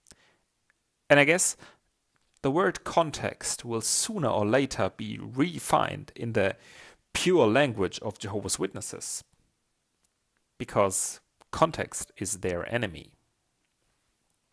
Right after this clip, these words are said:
Anyways, let's read till verse six. "For you yourselves know very well that Jehovah's day is coming exactly as a thief in the night."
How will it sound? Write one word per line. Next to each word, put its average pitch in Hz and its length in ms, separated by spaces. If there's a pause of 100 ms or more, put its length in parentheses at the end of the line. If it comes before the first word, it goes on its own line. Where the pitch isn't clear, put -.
(340)
Anyways, 101 460 (560)
let's 240 260
read 151 180 (240)
till 120 160
verse 120 220
six. - 540 (1080)
"For - 200
you 135 360
yourselves 104 720 (100)
know 120 240
very 233 500
well - 460 (140)
that - 260
Jehovah's 175 560
day 135 220
is - 220
coming 139 400
exactly - 800 (380)
as 113 140
a 87 80
thief - 520
in 151 100
the 143 60
night." - 440